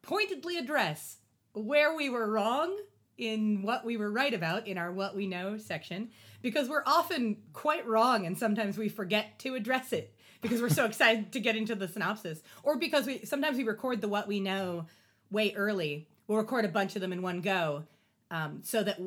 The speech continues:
if, when we have a chance to watch the episodes, we don't have to hold back. So, uh, this time we made a note to re-listen to our What We Know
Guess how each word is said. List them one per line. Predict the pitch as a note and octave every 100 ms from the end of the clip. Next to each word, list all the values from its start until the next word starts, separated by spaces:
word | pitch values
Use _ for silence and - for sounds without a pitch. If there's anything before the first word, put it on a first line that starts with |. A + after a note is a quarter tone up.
| -
if, | F3+
when | G#3+
we | G3
have | G3
a |
chance | - A3+ F#3
to | -
watch | F3 E3
the | F3+
episodes, | E3 E3+ E3+ C#3+
we | D3
don't | D#3 D3+
have | D3
to | -
hold | C#3 C#3
back. | D3 A2+ -
So, | F#3 D3+ D#3 - - - _
uh, | E3+ D#3+
this | E3+ C4+
time | - A#3+ A3 G3+ F#3+ F3+ F3
we | G3 F#3+ F#3 F3+
made | F#3 F#3+ F#3+ F3
a |
note | F3 F3+ F#3 F#3
to | F#3+
re-listen | D#3+ F3+ C#4 C4+ - F#3
to | F#3
our | D#3+
What | D#3 E3+
We | D3+
Know | C#3 C#3